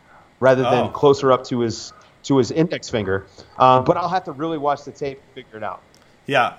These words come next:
Speaker 2: I'm, I'm gonna, I'm gonna be around the team this week. I'm gonna find out. I'm gonna talk to some of the coaches and see what they say about it, 'cause that's true. It's, it, it doesn't make sense that he could be an elite three-point shooter, which he is, and he's made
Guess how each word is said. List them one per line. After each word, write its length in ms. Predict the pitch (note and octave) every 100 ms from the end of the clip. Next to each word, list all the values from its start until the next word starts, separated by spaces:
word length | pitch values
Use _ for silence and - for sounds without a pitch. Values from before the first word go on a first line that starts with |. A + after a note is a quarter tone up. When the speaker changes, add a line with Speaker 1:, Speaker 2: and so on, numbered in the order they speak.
| -
Speaker 2:
I'm, 180 | D#3+ F#3+
I'm 140 | G#3
gonna, 240 | A#3+ A3+ G3+
I'm 120 | F#3
gonna 160 | A3+ A3
be 140 | G#3
around 180 | G3 F#3
the 40 | E3
team 300 | - F3 D#3
this 160 | -
week. 120 | C#3
I'm 100 | C3+
gonna 140 | D3+ C#3
find 280 | C#3 B2+ A#2+
out. 100 | A#2
I'm 80 |
gonna 160 | A#2+ A#2
talk 160 | C3 A#2+
to 60 |
some 100 | B2+
of 60 | A2+
the 20 |
coaches 240 | A#2+ A2+
and 80 | F#2+
see 100 | F#2+
what 60 | A#2+
they 100 | A2+
say 240 | - A2+
about 200 | G#2 G2+
it, 100 | G2
'cause 140 | A2+ G#2+
that's 180 | A#2+
true. 260 | - C3+ B2+
It's, 140 | A2+
it, 240 | B2 C#3+ C#3+
it 40 |
doesn't 300 | C#3+ D#3+ C#3+
make 220 | C#3+ D3
sense 260 | - D3 C3+
that 120 | B2+
he 60 | B2+
could 120 | B2+
be 260 | B2 A#2+ - - _
an 200 | C#3 C3+
elite 340 | C3 C#3 E3+
three-point 400 | C#3+ C#3+ C#3+ C3
shooter, 260 | A#2+ E3 B2+
which 180 | A2+ A2+
he 140 | B2+
is, 220 | D3+ G#2+
and 80 | G#2+
he's 160 | C3 A#2
made 380 | B2 C3 B2+